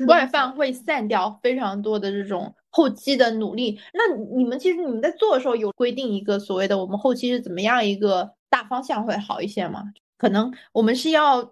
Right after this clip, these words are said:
更多的去满足说听众可能需要的一些这种大的环境音，包括一些B G M的选择上，还有一些这种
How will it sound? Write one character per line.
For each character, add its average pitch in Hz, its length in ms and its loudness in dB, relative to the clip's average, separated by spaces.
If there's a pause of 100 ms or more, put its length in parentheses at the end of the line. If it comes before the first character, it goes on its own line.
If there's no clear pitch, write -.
(120)
更 381 160 2
多 392 120 2
的 320 100 2
去 330 120 -4
满 208 300 0
足 208 320 -4
说 247 280 0
听 277 200 -6
众 262 300 0
可 240 100 -8
能 202 160 0
需 262 180 -4
要 330 200 4
的 240 80 -4
一 233 100 -6
些 240 140 -2
这 262 100 -10
种 208 220 -6
大 302 260 4
的 202 240 -2
环 208 200 -8
境 254 140 -4
音， 277 220 -4
包 285 160 4
括 269 240 0
一 247 100 -4
些 247 340 -4 (280)
B 254 100 -2
G 254 100 2
M 277 260 2
的 214 100 -4
选 208 240 -6
择 180 180 0
上， 233 260 0
还 214 120 2
有 208 60 2
一 226 80 -2
些 233 240 -2
这 247 100 0
种 208 320 -2